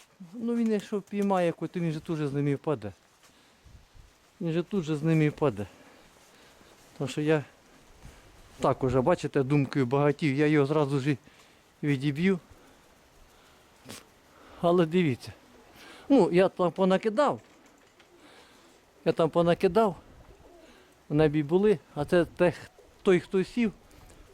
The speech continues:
то він іще зігнав. Але це ще не всі, що там я їх понаганяв.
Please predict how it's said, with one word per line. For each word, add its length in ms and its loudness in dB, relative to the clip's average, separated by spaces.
то 80 -6
він 180 0
іще 220 0
зігнав. 500 0
Але 200 4
це 120 0
ще 140 0
не 80 4
всі, 300 0
що 120 -6
там 240 2
я 140 4
їх 160 -2
понаганяв. 640 0